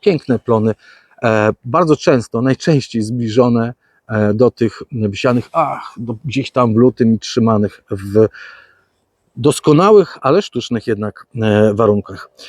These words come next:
E, fasolka szparagowa to też jest ciepłolubna, e, roślinka i już możemy wysiewać ją na rozsadę. Ja zawsze do doniczki P dziewięć wysiewam po dwa nasionka i potem, pf, taką całą zawartość, e, komórki, mm, sadzę przy,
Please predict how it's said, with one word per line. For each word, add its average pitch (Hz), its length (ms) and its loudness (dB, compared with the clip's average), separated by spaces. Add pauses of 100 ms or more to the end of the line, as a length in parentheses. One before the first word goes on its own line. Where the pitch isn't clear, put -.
(140)
E, 127 180 4
fasolka 175 420 0
szparagowa 113 640 0 (320)
to 104 100 -10
też - 300 -2
jest 117 120 -2
ciepłolubna, 95 720 0 (220)
e, 98 240 -2
roślinka 110 480 -2 (320)
i 127 60 -2
już 170 240 2
możemy 127 440 4
wysiewać 113 600 -2
ją 107 160 4
na 98 400 -4
rozsadę. 104 480 -4
Ja 123 160 0
zawsze 110 300 -6
do 104 120 -4
doniczki 107 480 -4
P 110 80 -6
dziewięć 101 380 -2 (300)
wysiewam 104 400 -2
po 101 120 -10
dwa 95 340 -2
nasionka 117 400 -4
i 104 40 -4
potem, - 220 -18
pf, - 180 -18
taką 123 280 -4
całą 131 280 2
zawartość, 104 600 -2 (380)
e, 98 240 2
komórki, 104 640 -2
mm, 101 600 -2
sadzę 98 440 0
przy, - 380 -2